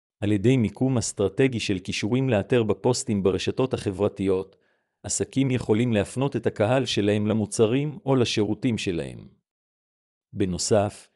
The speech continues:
פרסום ברשתות חברתיות מאפשר לעסקים למקד נתונים דמוגרפיים, תחומי עניין והתנהגויות ספציפיים,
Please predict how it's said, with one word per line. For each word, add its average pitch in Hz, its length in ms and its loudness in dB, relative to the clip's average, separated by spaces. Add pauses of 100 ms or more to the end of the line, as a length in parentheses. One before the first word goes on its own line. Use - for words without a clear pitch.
(160)
פרסום 147 420 2
ברשתות 107 560 2
חברתיות 113 600 0
מאפשר 120 420 0
לעסקים 127 540 0
למקד 123 420 2
נתונים 120 460 0
דמוגרפיים, 101 840 0 (360)
תחומי 113 440 0
עניין 117 380 0
והתנהגויות 104 720 2
ספציפיים, 90 880 -4